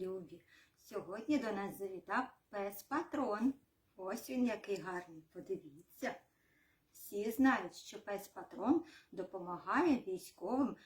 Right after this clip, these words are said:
відшукувати вибухонебезпечні предмети. А сьогодні пес Патрон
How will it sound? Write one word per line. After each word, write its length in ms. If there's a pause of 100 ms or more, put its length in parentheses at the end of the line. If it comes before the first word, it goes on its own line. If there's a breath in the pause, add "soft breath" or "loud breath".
(160 loud breath)
відшукувати 880 (180 soft breath)
вибухонебезпечні 1300
предмети. 680 (640 loud breath)
А 120
сьогодні 600
пес 240
Патрон 480